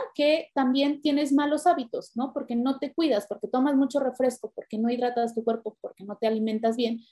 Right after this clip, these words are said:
Y entonces ese cuatro se convierte en un seis. Y entonces también estás estresado o sientes ansiedad y no lloras y no expresas o no pones límites. Ese cuatro de síntomas que después subió a seis se convierte en un diez. Y entonces estás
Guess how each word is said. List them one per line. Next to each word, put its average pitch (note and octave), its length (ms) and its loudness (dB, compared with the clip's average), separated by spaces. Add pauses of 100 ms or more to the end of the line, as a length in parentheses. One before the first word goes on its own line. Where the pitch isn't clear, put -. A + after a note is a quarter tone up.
(160)
Y A#3+ 80 2
entonces C#4 400 0
ese C#4 220 -2
cuatro C4+ 260 0
se A#3+ 140 -2
convierte G#3 420 -2
en G#3 100 -6
un G#3+ 80 -4
seis. - 380 -2 (380)
Y C#4+ 140 8
entonces E4 440 2
también C4+ 300 4
estás A#3+ 320 0
estresado C4 760 2
o A3+ 100 2
sientes A3+ 420 -2
ansiedad C4+ 480 4 (120)
y A#3 140 0
no A3 180 0
lloras B3 560 4
y A#3 140 2
no A3 260 4
expresas A#3+ 720 2
o G3+ 80 -6
no G3 180 -6
pones C4+ 300 4
límites. D4 540 2
Ese D#4 500 2 (180)
cuatro F4+ 540 6
de A#3 100 6
síntomas A#3+ 600 0
que F#3+ 100 -2
después A3 320 0
subió C4+ 240 2
a C4 40 0
seis B3+ 260 0
se C#4 100 0
convierte C4+ 420 0
en D4 120 4
un D4+ 140 6
diez. D#4 340 6 (260)
Y A3+ 80 0
entonces C4 560 4
estás B3 440 2